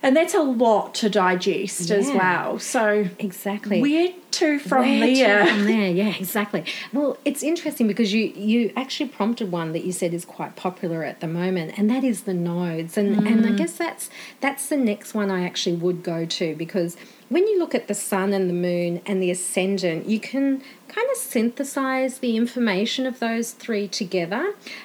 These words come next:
Speaker 2: So it doesn't make the overall chart of reading that, you know, which is a really complex kind of process.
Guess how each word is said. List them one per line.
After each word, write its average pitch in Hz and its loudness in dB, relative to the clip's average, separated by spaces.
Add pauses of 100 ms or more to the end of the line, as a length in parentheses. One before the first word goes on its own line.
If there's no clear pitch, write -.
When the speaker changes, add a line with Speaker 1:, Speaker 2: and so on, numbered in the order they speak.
(140)
Speaker 2:
So - -2
it 220 -2
doesn't 247 -2
make 202 -2
the 196 0
overall 185 0
chart 175 -4
of 170 -6
reading 170 -2
that, - -8
you 196 0
know, - -8
which 226 0
is 196 0
a 185 2
really 175 0
complex - -6
kind 180 -4
of 185 -8
process. 147 -6